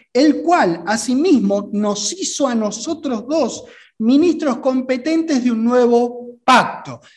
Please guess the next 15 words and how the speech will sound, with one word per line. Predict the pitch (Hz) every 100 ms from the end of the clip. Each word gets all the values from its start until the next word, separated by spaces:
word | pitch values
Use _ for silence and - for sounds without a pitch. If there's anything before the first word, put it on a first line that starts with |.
| _
Está | 127 - - 220 233
añadiendo | 208 196 170 170 202 247 247 202
información | 170 - 160 175 175 214 269 254
que | 220
vamos | 202 294 285 226
a | 214
necesitar | 196 190 180 180 170 233 262 - - _
para | 208 214
entender | 220 226 220 240 262
el | 226
versículo | 202 - 226 220 190
siete | 240 226
del | 202 165
capítulo | 160 165 147 135 -
cuatro. | 110 _